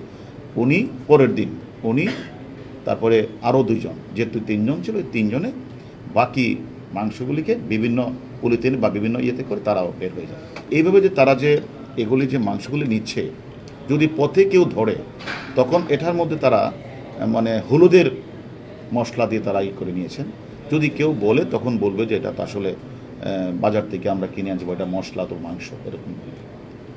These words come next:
সেটা এটাকে, অর্থাৎ উদ্দেশ্যটা ছিল যে, মানে, এমনভাবে গুম করা হবে, তাকে যেন কেউ কোনো দিন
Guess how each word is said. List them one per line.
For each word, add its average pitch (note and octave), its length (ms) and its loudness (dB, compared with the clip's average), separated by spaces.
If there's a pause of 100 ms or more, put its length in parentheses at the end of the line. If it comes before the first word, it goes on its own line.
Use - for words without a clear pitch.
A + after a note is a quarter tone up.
সেটা F#2 180 -2
এটাকে, G#2+ 400 -2 (280)
অর্থাৎ F3 480 6 (260)
উদ্দেশ্যটা F#3 560 4
ছিল G2+ 400 -2 (800)
যে, B2+ 360 6 (800)
মানে, A#2 180 4
এমনভাবে E3+ 520 4
গুম E3+ 240 2
করা A#2+ 200 6
হবে, G2+ 320 2 (840)
তাকে A2+ 300 2
যেন C3 180 2 (1040)
কেউ F#3+ 220 12
কোনো D#3+ 240 6
দিন G2+ 180 0